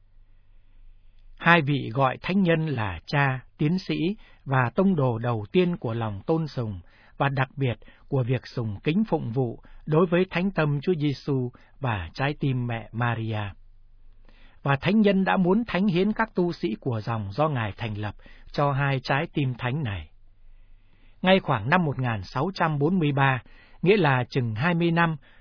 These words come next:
trước việc cử hành lễ thánh tâm Chúa Giêsu, thánh nhân và các người theo Ngài đã bắt đầu cử hành lễ trái tim Đức Mẹ. Năm năm sau đó, ngày mùng tám tháng hai năm một nghìn sáu trăm bốn mươi tám, lễ này cũng được cử hành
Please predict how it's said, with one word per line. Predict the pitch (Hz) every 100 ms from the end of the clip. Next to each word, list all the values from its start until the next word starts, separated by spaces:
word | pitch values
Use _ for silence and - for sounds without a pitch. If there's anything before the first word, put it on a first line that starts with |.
| -
trước | 220 240
việc | 151 127 -
cử | 123
hành | 104 117 101
lễ | 113 170
thánh | - 175
tâm | 190 160 151
Chúa | 143 175
Giêsu, | 151 135 - 139 127 - - - - -
thánh | 185 220
nhân | 196 185 180
và | 127
các | - 202
người | 156 123 104 -
theo | 160 160
Ngài | 123 110 90 - - -
đã | 143 175
bắt | 208 220
đầu | 127 110 -
cử | 113
hành | 107 117 95 95
lễ | 127 165 -
trái | 165 190
tim | 170 151
Đức | 143 185
Mẹ. | 135 110 98 - _ - - - - - - - -
Năm | 151 151
năm | 147 143
sau | 139 135 131
đó, | 123 120 180 - - _
ngày | - 139
mùng | 127 127 117
tám | - 147 190
tháng | 214 208
hai | 180 180
năm | 165 156
một | 117
nghìn | 120 110 87
sáu | - 139 185
trăm | 196 151 143
bốn | 151 175
mươi | 143
tám, | 139 127 160 220 - - -
lễ | 156 208
này | 190 139 123
cũng | - 233
được | 160 -
cử | 127 110
hành | 113 107